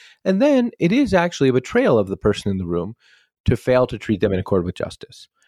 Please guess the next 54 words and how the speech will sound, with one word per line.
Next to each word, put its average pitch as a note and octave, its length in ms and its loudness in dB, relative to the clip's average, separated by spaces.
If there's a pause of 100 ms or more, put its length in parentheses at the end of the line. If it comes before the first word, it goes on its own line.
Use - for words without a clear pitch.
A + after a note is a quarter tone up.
(280)
And A2+ 140 2
that A#2+ 180 0
failure C#3 280 2
to B2 100 -10
treat A2+ 240 -2
them G#2 140 2
in G2+ 80 2
accord F#2+ 260 0
with F2+ 100 -2
justice - 460 -4
is, F2 320 -14
you G2+ 140 -8
know, D#2+ 200 -12
it F2 60 -20
does F2 140 -8
not E2 160 -4 (240)
honor E2+ 260 -4
their E2 240 -8
dignity D#2+ 340 -8
as - 120 -14
a - 40 -20
human D#2+ 200 -12
person - 560 -12 (180)
and, D#2 200 -12
and F#2 140 -6
those E2 180 -4
kinds D#2+ 220 -10
of - 80 -14
things. - 200 -20
To G#2 100 -8
just A2 220 -2
sort G2+ 100 0
of F#2 80 -4
say, F2 120 -2
"Yeah, C3 260 0
fine, A2 280 0
fine, G2 220 -2
fine. F2 280 -8 (420)
You're A2+ 160 2
good. F#2 240 0
Don't F#2 180 0
worry F2+ 160 0
about E2+ 220 0
all E2 100 -2
that D2 180 -4
stuff," A2+ 380 -4 (400)
is C3+ 140 0
paternalism, F#2 600 0
right? G2 140 2
It's A#2 140 -4
paternalism A#2+ 500 0
to G2+ 100 -10
tell G2 200 -2
Biden F#2 560 -2